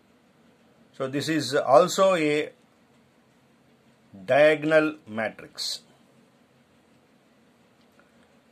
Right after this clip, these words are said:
A equal to,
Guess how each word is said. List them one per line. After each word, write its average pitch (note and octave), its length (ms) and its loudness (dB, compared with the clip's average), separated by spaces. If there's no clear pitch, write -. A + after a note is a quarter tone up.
A D#3+ 320 0
equal C#3 380 -4
to, F3+ 180 -10